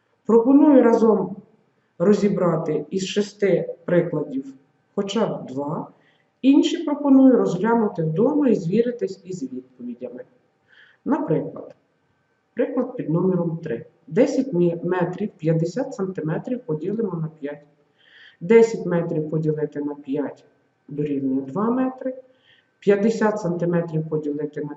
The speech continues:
п'ять дорівнює десять сантиметрів. Отже, відповідь два метри десять сантиметрів. І, наприклад, шостий. Вісім дециметрів, сорок вісім міліметрів, поділити на шістнадцять.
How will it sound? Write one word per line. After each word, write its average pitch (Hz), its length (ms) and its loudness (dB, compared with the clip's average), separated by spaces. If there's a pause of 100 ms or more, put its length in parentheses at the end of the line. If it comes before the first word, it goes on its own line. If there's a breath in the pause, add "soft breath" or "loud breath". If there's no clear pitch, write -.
п'ять 147 260 -8
дорівнює 143 520 -4
десять 220 360 -6
сантиметрів. 247 680 -2
Отже, 160 280 -4
відповідь 202 520 -6
два 165 240 -4
метри 185 380 -4
десять - 440 -8
сантиметрів. 147 680 -14 (500)
І, 247 100 2
наприклад, 165 640 0
шостий. 135 640 -6 (1400 soft breath)
Вісім 247 420 2
дециметрів, 175 760 -2
сорок 185 320 -4
вісім 220 380 -2
міліметрів, 156 720 -2
поділити 185 520 0
на 180 160 -2
шістнадцять. - 880 -14